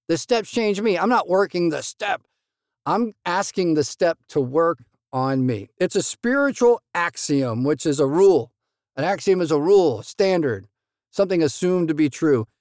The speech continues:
It is a spiritual axiom that every time we are disturbed, no matter what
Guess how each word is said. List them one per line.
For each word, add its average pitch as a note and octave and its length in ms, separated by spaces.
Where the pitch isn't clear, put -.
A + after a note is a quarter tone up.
It E3+ 100
is F3+ 140
a E3+ 80
spiritual A#3 640
axiom F3 480
that D3 220
every G#3 320
time E3+ 360
we E3+ 160
are D#3 280
disturbed, C#3+ 760
no D3+ 160
matter D#3+ 360
what C3+ 360